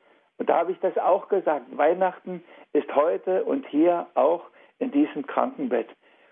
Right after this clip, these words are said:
Und die leuchtenden Augen kann man auch kriegen, wenn man auf einem Krankenlager liegt und wenn man sich dafür öffnet. Und da sind wir wieder bei meinem Lieblingsthema. Man muss sich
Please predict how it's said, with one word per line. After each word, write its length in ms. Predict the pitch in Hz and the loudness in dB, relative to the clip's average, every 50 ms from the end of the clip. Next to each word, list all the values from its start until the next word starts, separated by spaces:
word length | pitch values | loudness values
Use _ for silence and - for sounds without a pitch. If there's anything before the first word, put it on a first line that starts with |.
| _ _ - | _ _ -2
Und 140 | - - - | -2 2 4
die 120 | 147 135 | 4 6
leuchtenden 640 | 139 139 151 160 156 - - 165 139 151 147 139 - | 6 6 4 2 0 -6 -12 -4 -2 0 0 0 2
Augen 420 | - 120 127 147 160 160 170 147 | 2 2 4 2 2 -2 -6 -6
kann 220 | - 139 143 147 147 | -2 -2 -2 0 0
man 180 | 156 151 160 | -2 0 0
auch 220 | 160 139 123 - - | 0 0 0 -2 -4
kriegen, 340 | - - 147 160 156 143 | -4 -2 0 0 2 2
wenn 160 | 123 127 131 139 | 2 2 4 2
man 160 | 139 139 147 | 2 2 2
auf 160 | 143 131 - | 0 0 2
einem 320 | 139 127 127 131 131 - | 2 0 0 0 -2 -6
Krankenlager 800 | - - - 113 131 151 - 156 151 143 135 131 127 123 120 123 | -6 -2 -2 -2 -2 -2 -6 -10 -4 -2 0 0 0 0 -2 -2
liegt 260 | 123 123 120 - - - | -2 -4 -6 -6 -4 -2
und 140 | 127 113 | 0 2
wenn 140 | 117 135 135 | 2 2 2
man 180 | 143 139 139 135 | 2 2 0 0
sich 180 | 143 135 - | -4 -4 -2
dafür 400 | - 143 139 143 - 160 147 139 - - _ _ _ _ - | 0 0 0 0 0 0 0 0 -2 -6 _ _ _ _ -2
öffnet. 460 | 165 165 165 - - 143 127 - - - _ _ _ _ _ _ - | -2 -2 -2 -4 -4 -4 -4 -4 -6 -12 _ _ _ _ _ _ -4
Und 80 | 247 - | -2 0
da 100 | 120 110 | 0 0
sind 220 | 110 113 123 - | 0 -2 -4 -2
wir 140 | - 127 113 | -4 -4 -2
wieder 280 | 117 120 117 113 117 - - | 0 2 2 0 0 -2 -2
bei 140 | - 110 107 | 0 0 0
meinem 340 | 101 107 110 107 107 104 101 | 0 -2 -2 0 -2 -2 0
Lieblingsthema. 800 | 113 120 - - 107 101 101 - - 113 101 101 110 110 101 - - _ _ _ _ _ _ _ _ _ _ _ _ - | 0 -2 0 0 -2 -2 -2 -2 0 0 0 2 0 -4 -8 -14 -20 _ _ _ _ _ _ _ _ _ _ _ _ -4
Man 260 | - 113 - 107 104 104 | -2 0 0 0 0 -2
muss 180 | 113 127 131 - - | -2 -2 -2 -2 -6
sich 160 | 131 120 | -6 -8